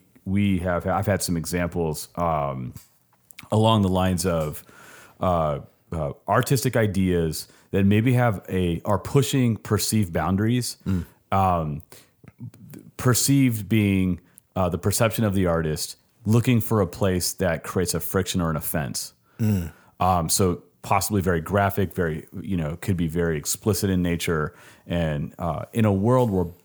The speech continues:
Speaker 1: boundaries are almost, uh, there as a guide for us to push. So
Speaker 2: Mm-hmm.
Speaker 1: not really seen as a boundary. Like, it's like boundaries aren't necessarily seen as a loving thing.
Speaker 2: Right, right.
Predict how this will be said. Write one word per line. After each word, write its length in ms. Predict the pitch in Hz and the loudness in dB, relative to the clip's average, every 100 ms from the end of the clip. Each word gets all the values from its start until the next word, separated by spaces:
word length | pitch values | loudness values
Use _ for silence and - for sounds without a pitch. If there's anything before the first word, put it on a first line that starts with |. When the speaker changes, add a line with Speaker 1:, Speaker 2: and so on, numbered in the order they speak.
| _ | _
Speaker 1:
boundaries 800 | - 101 107 101 92 80 78 - - _ _ | 0 2 4 4 2 0 -2 -6 -10 _ _
are 240 | 92 87 82 | 0 2 2
almost, 520 | 110 127 101 - - | 4 4 4 0 -4
uh, 220 | 98 90 85 - _ _ | 0 0 0 -6 _ _
there 520 | 90 101 101 101 101 | -2 2 4 2 0
as 200 | 101 92 | 0 0
a 80 | 87 | 0
guide 460 | 80 90 82 87 90 | -2 -2 0 0 -2
for 220 | - 90 | -2 -2
us 100 | 80 | -2
to 100 | - | -6
push. 520 | 80 - 87 113 - - _ _ 110 | -12 -4 -2 -2 -6 -16 _ _ -2
So 60 | |
Speaker 2:
Mm-hmm. 80 | 98 | 2
Speaker 1:
not 180 | 104 107 | 4 4
really 240 | 107 104 | 4 4
seen 320 | 90 - 95 92 | 2 0 2 2
as 120 | 85 | 0
a 80 | 82 | -2
boundary. 580 | 87 87 85 87 85 - - - - | 0 0 0 0 -2 -4 -16 -14 0
Like, 140 | 110 | 2
it's 100 | 127 | 4
like 180 | 131 92 | 2 2
boundaries 340 | 107 113 123 107 | 4 4 4 2
aren't 140 | 92 | 2
necessarily 500 | 98 95 92 101 87 | 2 0 -2 0 0
seen 300 | - 98 90 | -2 -2 0
as 100 | 85 | -2
a 40 | |
loving 460 | 82 82 85 82 78 | -2 -2 -2 -2 -4
thing. 360 | - 69 - - _ - | -6 -8 -10 -14 _ -8
Speaker 2:
Right, 160 | 90 78 | -4 -4
right. 260 | 76 78 | -4 -8